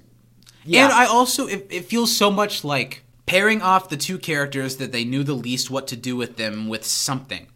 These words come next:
Speaker 2: They're just like,
Speaker 1: Yeah.
Speaker 2: "Ah, just get her pregnant, maybe. Yeah, have them hook up. That'd be funny." Anyway, we'll, we'll step over that. I just wanted to, we didn't touch on it like I wanted to the first
Speaker 1: Yeah.
Speaker 2: time. Shirley remembers Halloween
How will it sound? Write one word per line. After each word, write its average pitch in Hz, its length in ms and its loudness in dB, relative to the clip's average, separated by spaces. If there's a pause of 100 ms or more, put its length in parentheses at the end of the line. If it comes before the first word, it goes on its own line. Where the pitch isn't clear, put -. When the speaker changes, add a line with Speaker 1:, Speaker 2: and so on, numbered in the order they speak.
(220)
Speaker 2:
They're - 100 -10
just 139 100 -4
like, 233 80 2
Speaker 1:
Yeah. 240 140 6
Speaker 2:
"Ah, 233 60 4
just - 160 -4
get 208 80 0
her 175 80 0
pregnant, 107 380 -4
maybe. 107 460 -4
Yeah, 135 320 -2
have 175 120 2
them 202 100 -2
hook 151 140 -6
up. 110 200 -4
That'd 135 140 -4
be 113 100 -10
funny." 113 280 -8 (1000)
Anyway, 165 360 0
we'll, 175 240 -2
we'll 202 100 0
step 214 240 0
over 147 220 0
that. 104 180 0
I 127 120 -2
just 127 160 -6
wanted 131 260 -4
to, 104 400 -4
we 139 160 -4
didn't 156 160 -4
touch 139 220 -6
on 117 120 -6
it 107 60 -6
like 104 180 -8
I 107 40 -6
wanted 107 260 -10
to 104 100 -14
the 92 80 -14
first 120 100 -4
Speaker 1:
Yeah. 110 160 -2
Speaker 2:
time. - 180 -12 (640)
Shirley 175 680 0
remembers 131 440 -2
Halloween 117 600 -2